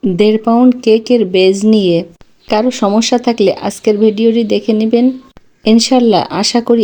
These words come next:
আজকের ভিডিওটি দেখার পর থেকে আপনাকে আর কেক তৈরি নিয়ে কোনো ঝামেলা পোহাতে হবে না। দেড় পাউন্ড কেক তৈরি করতে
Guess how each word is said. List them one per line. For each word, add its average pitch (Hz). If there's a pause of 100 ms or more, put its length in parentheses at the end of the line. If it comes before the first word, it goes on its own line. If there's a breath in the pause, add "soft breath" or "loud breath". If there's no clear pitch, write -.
আজকের 208
ভিডিওটি 214
দেখার 220
পর 214 (120)
থেকে 226 (400)
আপনাকে 226
আর 214 (100)
কেক 214
তৈরি 233
নিয়ে 233
কোনো 214
ঝামেলা 190
পোহাতে 190
হবে 156
না। 165 (380)
দেড় 220
পাউন্ড 262
কেক 254
তৈরি 254
করতে 247